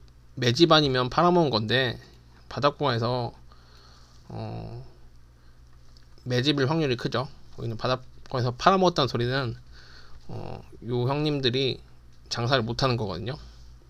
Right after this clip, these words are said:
회사는 뭐 증거금 백 프로도 아니고, 어, 괜찮은 것 같아요. 시가총액도 괜찮고.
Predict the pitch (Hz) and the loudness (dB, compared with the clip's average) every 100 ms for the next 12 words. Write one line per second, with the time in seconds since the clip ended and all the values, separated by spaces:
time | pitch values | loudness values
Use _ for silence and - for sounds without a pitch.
0 | - - - - - - - - - - | -20 -20 -20 -20 -14 -12 -12 -16 -16 -16
1 | - - 185 208 196 123 120 135 139 165 | -16 -4 4 4 4 2 2 4 6 6
2 | 139 123 - 156 120 101 90 147 123 - | 4 0 -2 0 2 0 -2 -4 -4 -8
3 | 113 127 151 139 - - - - - 143 | -4 2 4 2 -2 -2 -2 -2 -4 -6
4 | - - 107 95 - | -8 -8 -8 -6 -6